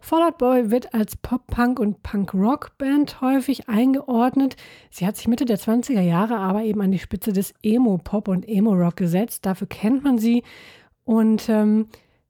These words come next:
der Durchbruch im Mainstream gelang ihnen zweitausendfünf dann mit ihrem zweiten Album, das hieß From Under the Cork Tree. Mit Hits wie Sugar We're Going Down und Dance Dance.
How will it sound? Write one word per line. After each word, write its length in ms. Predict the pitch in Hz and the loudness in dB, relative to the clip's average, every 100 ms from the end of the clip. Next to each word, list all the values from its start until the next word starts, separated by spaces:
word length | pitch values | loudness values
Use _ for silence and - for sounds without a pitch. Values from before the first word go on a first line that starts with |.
| _ | _
der 580 | _ 208 208 208 202 226 | _ -2 0 2 0 -2
Durchbruch 580 | 214 285 381 - 240 262 | 0 0 0 -2 -2 0
im 140 | 233 220 262 | 2 0 2
Mainstream 440 | 208 254 - - 277 | 2 2 0 -2 0
gelang 240 | 208 208 | 0 0
ihnen 140 | 202 | 0
zweitausendfünf 880 | 190 190 190 170 165 - 226 330 - | 0 0 0 0 -2 -2 0 0 0
dann 200 | - 294 | -4 0
mit 100 | 254 | 0
ihrem 180 | 233 214 | 0 -2
zweiten 480 | - - 196 226 190 | -4 -2 -2 0 -2
Album, 400 | 170 170 185 240 | 0 0 2 0
das 140 | 220 | 0
hieß 320 | - 233 - - | 0 -2 -2 -12
From 320 | - 214 240 | -6 -2 -2
Under 360 | 233 208 247 214 | 0 2 2 2
the 80 | |
Cork 500 | 220 - 208 208 - | -2 -2 -2 -2 -6
Tree. 300 | - - 170 185 - - - - - - _ _ _ | -8 -4 -4 -4 -20 -20 -20 -20 -20 -20 _ _ _
Mit 340 | 208 202 - - _ _ 240 | 0 0 -2 -12 _ _ -20
Hits 340 | - 220 - | -4 -4 -2
wie 220 | 190 214 - | -2 -2 -6
Sugar 320 | - 262 233 | -4 0 2
We're 160 | 208 196 | 2 2
Going 300 | 208 196 190 | 2 2 2
Down 340 | 196 190 202 | 2 2 2
und 220 | 196 180 220 | 0 -2 -8
Dance 520 | 180 190 180 175 - | -6 -2 -2 -2 -6
Dance. 460 | 190 170 190 - | -4 -4 -6 -14